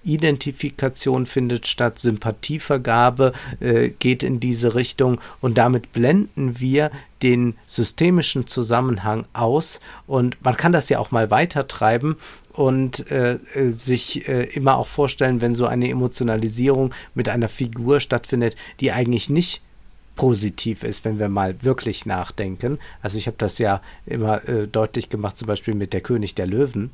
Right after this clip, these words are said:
also wo man einfach eine Hierarchie, eine Monarchie hat, äh, die jetzt glorifiziert wird dadurch, dass eine Emotionalisierung stattfindet. Da kann man also sehen, wie sehr wir unseren Emotionen f-, misstrauen müssen,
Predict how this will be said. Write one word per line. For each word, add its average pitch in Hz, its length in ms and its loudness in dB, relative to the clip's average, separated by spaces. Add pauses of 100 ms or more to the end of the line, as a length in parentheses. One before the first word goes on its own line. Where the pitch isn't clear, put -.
also 101 220 -8
wo 104 80 -6
man 101 180 0
einfach 101 300 -4
eine 101 220 -4 (220)
Hierarchie, 131 640 0
eine 117 160 0
Monarchie 113 680 -2 (580)
hat, - 440 -2 (200)
äh, 117 280 0
die 117 240 -2
jetzt - 400 -2 (160)
glorifiziert 120 800 0
wird 117 180 0
dadurch, 123 360 0
dass - 280 -4
eine 110 220 -2
Emotionalisierung 113 800 -2
stattfindet. 117 500 -2 (220)
Da 123 100 0
kann 139 160 2
man 135 140 4
also 113 220 -2
sehen, 135 280 4 (220)
wie 123 560 2
sehr 139 400 4
wir 127 280 4
unseren 143 360 4
Emotionen 123 840 2
f-, - 140 -8 (120)
misstrauen 127 760 4
müssen, 135 500 0